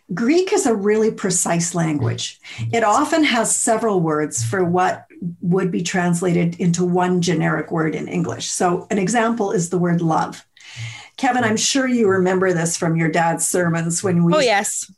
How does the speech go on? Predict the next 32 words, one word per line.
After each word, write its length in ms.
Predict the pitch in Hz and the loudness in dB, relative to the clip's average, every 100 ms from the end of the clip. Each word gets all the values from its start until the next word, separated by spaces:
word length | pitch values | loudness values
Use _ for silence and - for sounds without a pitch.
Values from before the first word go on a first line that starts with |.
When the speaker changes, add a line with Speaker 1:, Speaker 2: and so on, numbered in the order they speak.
| _ - | _ -2
Speaker 1:
go 140 | 240 | 0
on 160 | 226 220 | 2 2
the 100 | 202 | 2
road 240 | 190 202 | 2 2
with 140 | 226 220 | 2 0
him 140 | 185 | 0
to 120 | 175 | -2
camps. 680 | 233 175 180 180 - - - - - - | -2 -2 -2 -2 -2 -4 -6 -12 -20 -12
So 440 | - - 247 226 220 | -4 0 4 4 2
w-, 360 | - 202 - 214 | -4 -8 -6 0
what 160 | 254 | 2
are 100 | 285 | 4
the 380 | 269 254 240 240 - | 4 4 4 -2 -4
four 220 | 262 240 | 0 0
types 380 | 240 226 175 - | 2 0 -2 0
of, 420 | 208 190 170 - _ | 0 0 -6 -16 _
of 160 | 208 180 | -6 0
love? 300 | 185 170 - | 2 2 0
Can 160 | 226 | -4
you 80 | 190 | -2
remember 280 | 185 185 220 | -2 0 2
them? 240 | 240 320 415 - - _ - | 0 -2 -6 -18 -20 _ -6
Speaker 2:
Um, 360 | 202 208 208 190 | -2 0 -2 -2
okay, 380 | 233 247 196 180 | -2 -2 -4 -4
so 280 | - 233 220 | 0 2 2
there's 640 | 214 208 202 196 - - _ - - - - - | 2 2 0 -2 -4 -8 _ -20 -18 -18 -8 -2
eros, 600 | 202 208 214 311 - - | 2 2 0 0 -2 0
which 260 | 226 220 | -2 0
is, 420 | 196 180 - - - | 0 2 0 -2 -2
um, 420 | 180 170 165 165 143 | -4 -2 -2 -2 -2
like, 200 | 160 - | -2 -4
sexual 880 | - - 175 170 - 180 214 262 | -6 -2 -4 -2 -2 0 2 0